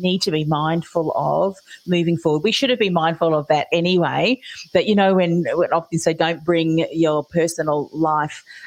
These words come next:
um, to work," uh, I mean, emotions are going to, you know, how someone feels and, and, and,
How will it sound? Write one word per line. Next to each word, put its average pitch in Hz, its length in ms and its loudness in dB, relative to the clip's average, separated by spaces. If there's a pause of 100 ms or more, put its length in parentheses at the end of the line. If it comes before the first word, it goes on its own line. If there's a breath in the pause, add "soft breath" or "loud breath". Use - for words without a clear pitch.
um, 151 400 -2
to 180 200 -2
work," 170 520 2 (440 loud breath)
uh, 95 60 -2 (140)
I 190 60 0
mean, 185 180 2
emotions 180 760 0
are 160 280 0
going 147 360 0 (120)
to, 143 80 -2
you 120 260 0
know, 147 240 2
how 175 240 0
someone 151 640 -4
feels 165 320 0
and, 170 300 0
and, 170 200 -2
and, 165 140 0